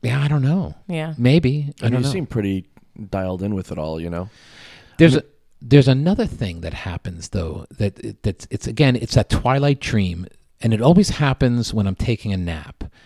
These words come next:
Speaker 1: So, like, do you know how, like, when you're taking a nap, you can kinda hear things,
Speaker 3: Yeah.
Speaker 1: and it's, it's a really light sleep.
Speaker 3: Right.
Speaker 2: Mm-hmm.
Speaker 1: And so in that light sleep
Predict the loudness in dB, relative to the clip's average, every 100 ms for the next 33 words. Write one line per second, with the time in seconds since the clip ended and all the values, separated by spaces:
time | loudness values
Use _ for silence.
0 | -20 -20 -4 4 6 6 4 6 6 6
1 | 2 0 -2 0 -2 -2 -4 -2 -4 -4
2 | -6 -8 -8 -8 -6 -6 -6 -4 -2 -2
3 | -2 -2 -2 -4 -6 -10 -6 -4 -2 -2
4 | 0 2 2 2 -2 -2 -2 -2 -4 -8
5 | -6 -6 -4 -2 -2 -4 -6 -10 -18 -20
6 | -20 _ _ -4 -4 0 2 2 2 0
7 | 2 2 0 0 0 0 -2 -6 -14 -8
8 | -8 -8 -10